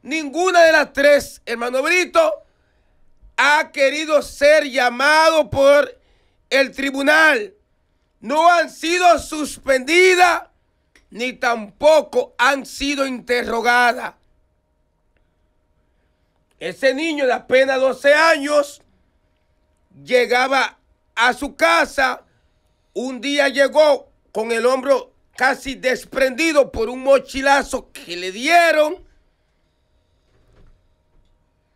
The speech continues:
Unos días sin poder levantar el, el brazo,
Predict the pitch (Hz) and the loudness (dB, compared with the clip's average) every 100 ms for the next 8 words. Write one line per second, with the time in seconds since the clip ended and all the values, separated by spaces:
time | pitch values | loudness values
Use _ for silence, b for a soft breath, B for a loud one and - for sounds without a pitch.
0 | - 220 277 277 - 269 294 294 277 - | -12 -4 2 2 0 -4 0 0 -2 -14
1 | - 226 233 262 269 269 254 277 277 269 | -18 -12 -4 -2 0 -2 -2 0 2 2
2 | - _ _ _ - 262 254 311 311 - | -2 _ _ _ -2 -2 2 0 0 -2
3 | 254 | -6